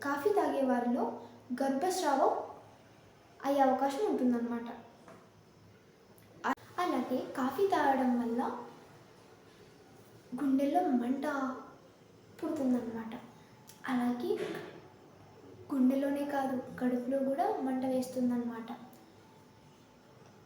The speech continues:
మా అవ్వ చాలా ఎక్కువగా తాగేదన్నమాట. మా అవ్వ పాపం కడుపులో మంట, మంట, మంట అని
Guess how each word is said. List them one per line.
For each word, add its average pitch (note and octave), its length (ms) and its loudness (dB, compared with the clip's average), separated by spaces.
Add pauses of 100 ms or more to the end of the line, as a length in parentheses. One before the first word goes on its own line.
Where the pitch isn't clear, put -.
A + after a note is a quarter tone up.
(220)
మా F4 120 -2
అవ్వ E4+ 460 -2
చాలా C#4 180 -2
ఎక్కువగా C#4 500 0
తాగేదన్నమాట. A#3 800 -4 (520)
మా B3 80 2
అవ్వ E4+ 260 -4
పాపం D4+ 360 -4
కడుపులో C4+ 360 -2
మంట, B3+ 360 -2
మంట, B3+ 440 0
మంట B3+ 440 0
అని D4 340 -4